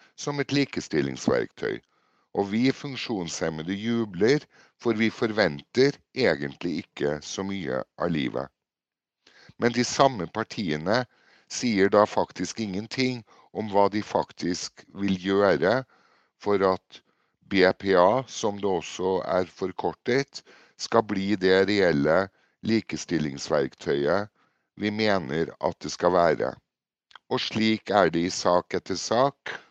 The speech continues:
og slik har det vært i mange år. Ta for eksempel Høyre.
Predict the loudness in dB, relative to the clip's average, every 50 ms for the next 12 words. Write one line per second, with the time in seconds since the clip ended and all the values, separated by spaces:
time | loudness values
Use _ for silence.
0 | _ _ _ -10 -8 -8 -6 -2 0 0 0 0 -2 _ 0 0 2 2 2 2
1 | 2 0 0 -2 _ _ -20 -20 _ _ _ -8 -6 -2 -2 -2 -2 -2 -6 -6
2 | -4 -2 0 0 0 -2 -6 -14 _ _ _ _ _ _ _ _ _ _ _ _
3 | _ _ _ _ _ _ _ _ _ _ 4 6 6 6 6 2 -2 -2 -2 -2
4 | -2 -2 -2 -2 -4 _ -4 -4 -2 2 2 2 2 2 0 0 -2 -4